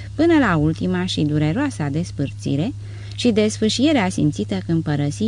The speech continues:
tot ce fusese al meu. Mama încercă să insufle acestor ultime zile toată veselia și fericirea ce putea. Ne îndemna să ne adunăm pentru patinaj pe lacul din Rozenau.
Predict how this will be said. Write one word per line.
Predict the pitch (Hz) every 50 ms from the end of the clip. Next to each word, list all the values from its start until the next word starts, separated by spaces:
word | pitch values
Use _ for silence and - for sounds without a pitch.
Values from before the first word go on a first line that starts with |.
| 226 214 208
tot | - 190 240
ce | 277 - 185
fusese | 160 - 131 131 - - 147 151 - - 147 -
al | - 151 147 147 143
meu. | 143 139 135 135 139 - - - - - - - - - - - - - - - - -
Mama | - 269 320 349 339
încercă | 311 302 285 - 262 240 233 - 294 311
să | 294 - 262
insufle | 233 226 226 226 - - 294 - - 160
acestor | 151 151 - 160 165 - - 151 147 -
ultime | - - 180 185 165 - - 143 139 135 139
zile | 135 175 226 220 202 185 -
toată | - 247 262 254 180 151
veselia | 135 147 151 - - 139 127 127 143 160 160 165
și | 165 - - 151
fericirea | - 151 147 139 135 127 - - 160 156 151 147
ce | 143 - 147 143
putea. | - - 156 - - 202 165 - - - - - - - - - - - - - - -
Ne | - 226 233
îndemna | 226 233 214 214 208 220 269 320 359
să | - - 302
ne | 269 262
adunăm | 247 233 226 220 208 220 254 262 254
pentru | 247 - 285 269 254 202 175
patinaj | 104 - 160 160 - 156 151 147 147 147 170 233 - -
pe | - - 202
lacul | 202 202 202 208 - - 180 175
din | 170 170 170 165
Rozenau. | 151 147 143 139 147 143 139 139 135 135 147 170